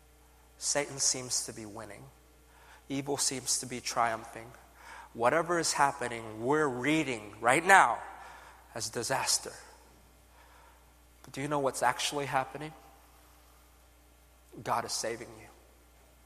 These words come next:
He's increasing your faith. He's making it genuine. You see, it's easy to believe when everything's going well, everything's going right.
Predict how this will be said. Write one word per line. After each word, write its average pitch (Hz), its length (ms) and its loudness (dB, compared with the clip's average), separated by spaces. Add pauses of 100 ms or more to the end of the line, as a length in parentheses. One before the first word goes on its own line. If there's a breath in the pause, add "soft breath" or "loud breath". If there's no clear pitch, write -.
(1120 loud breath)
He's 147 160 0
increasing 156 600 0
your 120 80 -4
faith. - 540 -8 (360 loud breath)
He's 151 160 -2
making 165 340 0
it 143 120 -4
genuine. 127 480 -2 (440 loud breath)
You 160 40 -2
see, 196 160 4
it's - 200 0
easy 294 420 6
to 233 320 8
believe 220 500 6
when 196 120 6
everything's 208 420 6
going 180 320 4
well, 120 360 2
everything's 214 440 6
going 190 300 6
right. 143 220 6